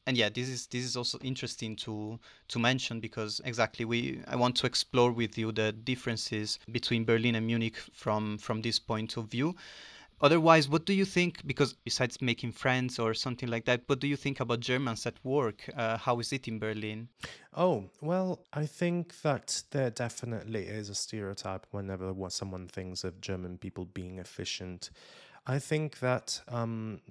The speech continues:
Speaker 2: German people are just more direct, uh, for, for the better and for worse. Uh, this means that they state clearly what they expect of you.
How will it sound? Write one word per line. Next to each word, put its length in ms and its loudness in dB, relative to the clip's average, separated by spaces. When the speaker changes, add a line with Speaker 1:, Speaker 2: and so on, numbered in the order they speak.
Speaker 2:
German 300 0
people 500 -2
are 260 0
just 300 -4
more 180 -4
direct, 640 -8
uh, 240 -2
for, 320 2
for 140 0
the 100 0
better 360 0
and 140 -2
for 120 -2
worse. 500 -4
Uh, 220 0
this 320 2
means 420 -6
that 520 -4
they 440 0
state 840 -4
clearly 760 0
what 600 -2
they 200 -4
expect 880 -4
of 180 -8
you. 260 -10